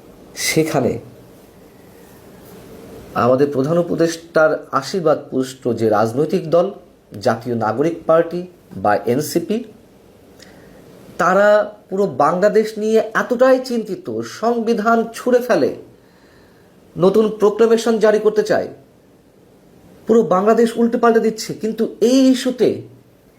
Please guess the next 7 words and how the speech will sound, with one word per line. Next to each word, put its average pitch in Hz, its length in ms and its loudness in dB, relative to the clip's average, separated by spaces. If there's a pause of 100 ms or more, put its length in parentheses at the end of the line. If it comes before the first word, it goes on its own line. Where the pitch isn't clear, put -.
(840)
এই 208 140 4
যে 214 180 2
কথিত 226 280 0
মানবিক 196 520 0
করিডোর 175 360 2
ইস্যুতে 175 460 0 (360)
একটা 254 260 -2